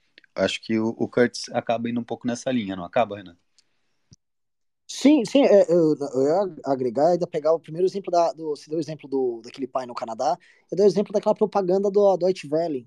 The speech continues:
Speaker 2: que a gente nem comentou, assim, nem divulgou em redes, mas eu recebi um, um, mandaram um vídeo da Deutsche Welle, de um cara doidão, uma propaganda da T V alemã,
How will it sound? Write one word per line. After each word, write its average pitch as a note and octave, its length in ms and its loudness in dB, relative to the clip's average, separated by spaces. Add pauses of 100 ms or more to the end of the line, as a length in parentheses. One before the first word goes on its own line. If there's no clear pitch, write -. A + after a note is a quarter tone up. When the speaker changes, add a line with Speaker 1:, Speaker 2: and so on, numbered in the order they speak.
Speaker 2:
que - 140 -2
a F#3+ 40 6
gente C4 220 -4
nem F4+ 300 -2
comentou, F#3 580 2
assim, E3+ 320 -4
nem F3+ 220 -4
divulgou D#3 380 -6
em A#2+ 60 -8
redes, B2+ 440 -6 (420)
mas C#3+ 220 4
eu A3 160 6
recebi A3 540 -2
um, E3+ 200 0
um, D3 140 -8
mandaram D#3 400 -4
um D#3+ 60 -8
vídeo D#3+ 360 -8 (320)
da C3+ 60 -8
Deutsche D3 340 -6
Welle, D#3 280 -2
de C#3+ 100 -6
um D3 180 -4
cara D3+ 320 0 (120)
doidão, F3 420 4
uma A#3 140 2
propaganda A3+ 480 2
da G3 80 0
T F#3+ 140 -2
V D3+ 120 -4
alemã, F3 340 -4